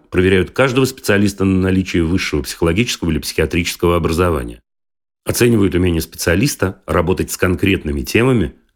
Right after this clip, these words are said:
и методами психотерапии. Конечно, терапевты Меты проходят интервизии и супервизии. Должен вам сказать от себя, несколько дней назад, три-четыре, пришёл комментарий в YouTube, э, он на месте, вы можете его найти.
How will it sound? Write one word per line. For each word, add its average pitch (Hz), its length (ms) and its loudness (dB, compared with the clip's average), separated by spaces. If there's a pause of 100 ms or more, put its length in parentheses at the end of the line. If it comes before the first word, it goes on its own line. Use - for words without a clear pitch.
(120)
и 95 60 0
методами 87 500 0
психотерапии. 76 760 -6 (640)
Конечно, 98 640 0 (280)
терапевты 71 540 -2
Меты 113 440 0
проходят 78 520 -4
интервизии 80 540 0
и 85 40 2
супервизии. 78 800 -2 (500)
Должен 82 300 4
вам 73 120 0
сказать 73 360 0
от - 120 -10
себя, 127 540 0 (560)
несколько 85 480 0
дней 71 260 0
назад, 80 520 -2
три-четыре, 110 760 -2 (420)
пришёл 78 320 0
комментарий 73 500 0
в 62 60 -4
YouTube, 92 600 -2
э, 58 440 -6
он 57 440 -4
на 67 100 -4
месте, 76 420 0
вы 62 140 -4
можете 67 320 -6
его 60 100 -6
найти. 82 540 -2